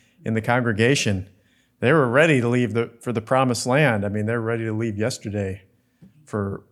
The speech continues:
you know, f-, to be delivered from Egypt.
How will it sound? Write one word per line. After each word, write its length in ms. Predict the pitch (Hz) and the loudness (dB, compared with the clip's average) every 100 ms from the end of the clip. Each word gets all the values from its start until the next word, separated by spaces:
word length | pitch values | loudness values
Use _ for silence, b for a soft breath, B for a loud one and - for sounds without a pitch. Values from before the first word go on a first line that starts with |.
| _ _ _ | _ _ _
you 120 | - 110 | -8 -4
know, 100 | 113 | -6
f-, 160 | 107 - _ _ | -8 -20 _ _
to 160 | - 107 | -4 -4
be 140 | 104 | -2
delivered 420 | 110 117 120 123 113 | -2 0 0 0 -2
from 180 | 110 | 0
Egypt. 440 | 113 143 117 110 | 0 2 0 -2